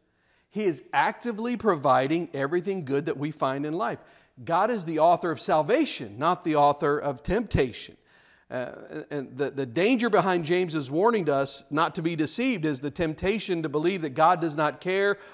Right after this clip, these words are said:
or that he won't help us or that he may even be working against us. But, but the truth is that everything God gives us is good, and his gifts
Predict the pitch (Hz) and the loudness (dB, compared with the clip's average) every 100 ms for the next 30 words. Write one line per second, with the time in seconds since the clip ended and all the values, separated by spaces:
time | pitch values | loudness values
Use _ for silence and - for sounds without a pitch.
0 | - 151 143 135 151 151 156 143 196 208 | -4 -2 0 -2 -2 0 0 6 6 6
1 | 214 - 170 147 147 143 156 160 208 185 | 4 4 2 2 0 0 0 2 2 2
2 | 170 156 151 196 196 156 143 135 214 233 | 2 2 2 2 2 0 -2 0 -2 -2
3 | - 139 - - - - - 156 165 156 | -4 -4 -6 -20 -20 -20 0 2 2 2
4 | 151 156 131 - 269 302 190 156 165 - | -4 -4 -6 0 2 2 2 2 0 -4
5 | _ _ _ 143 147 151 - - _ 190 | _ _ _ -2 2 2 0 -14 _ 4
6 | 220 262 254 254 - 196 185 180 175 170 | 6 6 2 0 4 4 4 2 6 8
7 | 175 147 196 269 170 175 196 185 143 247 | 8 4 0 0 0 -2 0 -2 -2 0
8 | 277 127 123 135 240 277 196 180 202 - | 0 0 -4 -4 -4 -4 0 0 0 -4